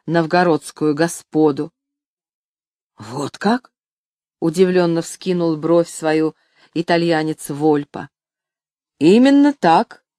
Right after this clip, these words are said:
кивнул Геннадий, вновь принимаясь за сига. "Сильно!" крякнул Вольпа, покачивая головой. "И кажется, верно",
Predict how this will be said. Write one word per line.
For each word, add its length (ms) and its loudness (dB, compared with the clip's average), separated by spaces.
кивнул 420 0
Геннадий, 680 0
вновь 400 -2
принимаясь 580 -2
за 160 -6
сига. 520 -8
"Сильно!" 800 2
крякнул 520 -4
Вольпа, 420 0
покачивая 600 -6
головой. 540 -4
"И 100 -6
кажется, 640 -2
верно", 580 0